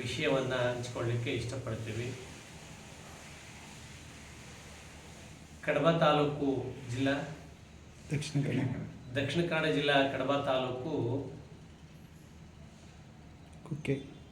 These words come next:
Speaker 1: ಕುಲ್ಕುಂದ, ಕುಕ್ಕೆ ಸುಬ್ರಹ್ಮಣ್ಯ ಸ್ವಾಮಿಯ ಆ ಪರಿಸರದಲ್ಲೇ ಇರುವಂತಹ ಒಂದು ಈ ಕುಲ್ಕುಂದ ಅಂತಕ್ಕಂಥ ಒಂದು ಕ್ಷೇತ್ರ. ಈ ಕ್ಷೇತ್ರದಲ್ಲಿ ಸುಮಾರು ಎಂಟುನೂರು ವರ್ಷಗಳ ಹಿಂದೆ ಇತಿಹಾಸವನ್ನು ಹೊಂದಿರತಕ್ಕಂಥ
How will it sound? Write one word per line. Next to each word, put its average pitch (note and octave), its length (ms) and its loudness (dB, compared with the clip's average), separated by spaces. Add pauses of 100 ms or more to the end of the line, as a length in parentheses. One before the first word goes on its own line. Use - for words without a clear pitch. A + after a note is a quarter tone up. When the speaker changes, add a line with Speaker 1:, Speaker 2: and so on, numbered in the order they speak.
(120)
Speaker 1:
ಕುಲ್ಕುಂದ, E3+ 480 6 (520)
ಕುಕ್ಕೆ D3 400 2
ಸುಬ್ರಹ್ಮಣ್ಯ C#3 560 6 (400)
ಸ್ವಾಮಿಯ C3+ 460 6 (600)
ಆ - 20 2 (160)
ಪರಿಸರದಲ್ಲೇ D3+ 720 2
ಇರುವಂತಹ C3+ 600 4
ಒಂದು A#2 180 0 (920)
ಈ C3 40 2 (120)
ಕುಲ್ಕುಂದ C#3 400 4 (120)
ಅಂತಕ್ಕಂಥ A#2+ 420 -4 (100)
ಒಂದು F3 220 0
ಕ್ಷೇತ್ರ. C3+ 360 -4 (1200)
ಈ C#3+ 60 -2 (100)
ಕ್ಷೇತ್ರದಲ್ಲಿ E3 640 6 (1200)
ಸುಮಾರು E3+ 360 8 (140)
ಎಂಟುನೂರು E3 560 6
ವರ್ಷಗಳ D3 400 2
ಹಿಂದೆ C#3 260 6
ಇತಿಹಾಸವನ್ನು D3+ 640 2
ಹೊಂದಿರತಕ್ಕಂಥ B2 640 -2